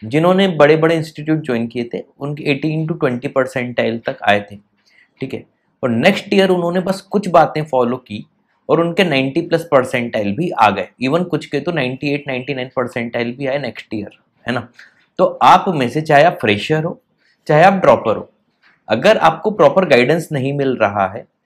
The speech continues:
plus अगर आप लोग सोच रहे हो कि आपके cat में percentile नहीं आ सकते, तो ये thought तुरंत मन से निकाल दो, ठीक है? और इसके लिए हमने help करने के लिए हमारी website पे free में mentorship चालू की हुई है, जिसमें अभी तक हम आईपीएम और cat के मिला के हजार बच्चों से ज़्यादा को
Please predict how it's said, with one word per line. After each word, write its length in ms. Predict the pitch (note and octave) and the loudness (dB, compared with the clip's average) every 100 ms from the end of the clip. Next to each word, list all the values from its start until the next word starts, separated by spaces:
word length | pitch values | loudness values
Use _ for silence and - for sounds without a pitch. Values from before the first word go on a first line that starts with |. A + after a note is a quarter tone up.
| _ _ - | _ _ 2
plus 280 | A3 A3+ - C#3 | 2 2 0 2
अगर 220 | D#3+ F#3+ | 4 6
आप 140 | F#3 F#3+ | 4 2
लोग 120 | G3 | -2
सोच 280 | D3+ C#3+ E3+ | 0 0 4
रहे 120 | F3 | 4
हो 120 | E3 | 4
कि 160 | - F#3 | 2 2
आपके 260 | D3+ - F3+ | 2 2 4
cat 280 | C#3 B2 | 4 4
में 160 | D#3 F3 | 0 2
percentile 580 | C#3+ C3+ C3 B2 D3 D3 | 4 4 -4 2 2 2
नहीं 180 | A#2 B2 | -4 -4
आ 80 | G#2 | -6
सकते, 360 | G2 - - _ _ _ _ - | -8 -20 -20 _ _ _ _ -2
तो 40 | |
ये 220 | A#2 D#3+ G3+ | 4 4 6
thought 180 | F3 F3+ - | 4 4 2
तुरंत 340 | D#3 E3+ F3 E3+ | 4 4 2 -2
मन 180 | B2+ | -4
से 140 | B2 D3+ | -4 -4
निकाल 280 | D3+ A2 F2+ | 0 0 -2
दो, 180 | - - _ _ _ _ _ _ | -8 -20 _ _ _ _ _ _
ठीक 140 | C3+ G#2 | -6 -6
है? 120 | - _ _ - | -12 _ _ 2
और 180 | A2 - | 2 2
इसके 500 | C3 - _ G3+ G#3 | -4 -8 _ 2 2
लिए 200 | G#3 G3 | 4 4
हमने 300 | F3+ D#3 E3+ | 2 0 -2
help 280 | C3+ C#3 - D3 | -2 -2 0 2
करने 280 | C3 A#2 A2+ | 2 2 -4
के 140 | A2 | -4
लिए 120 | C3 | -4
हमारी 320 | B2 A2+ C3+ | -2 2 2
website 460 | C#3+ A2+ - A#2 A2+ | 2 -2 0 -2 -2
पे 60 | F3 | -8
free 260 | - C#3+ C#3+ | -4 -2 -2
में 100 | D#3+ | -4
mentorship 500 | B2 G#2+ A2+ A2 A#2+ - | -4 -6 -8 -8 -8 -6
चालू 240 | F2+ A2 | -4 -6
की 120 | A2+ C3+ | -4 -4
हुई 200 | C#3 C#3+ | -2 -6
है, 180 | D#3+ - _ _ - | -8 -12 _ _ -12
जिसमें 240 | C3 F3+ | -4 0
अभी 180 | D#3 D3+ | 2 2
तक 180 | D#3+ - | 0 -2
हम 140 | D#3+ - | -4 2
आईपीएम 440 | A#2 A#2+ C3+ D3+ | 2 2 -2 -2
और 100 | D3 | -2
cat 280 | C#3+ G#2+ G#2+ | -2 -2 -4
के 60 | D3 | -6
मिला 240 | A#2 G#2+ | -4 -4
के 120 | A2 B2 | -4 -8
हजार 400 | B2+ D#3 D#3 D#3+ | 2 4 4 4
बच्चों 360 | D3 - D3+ | -2 -6 -8
से 140 | - E3 | -6 0
ज़्यादा 280 | B2+ A2 B2 | 2 2 0
को 240 | - E3+ | -2 -2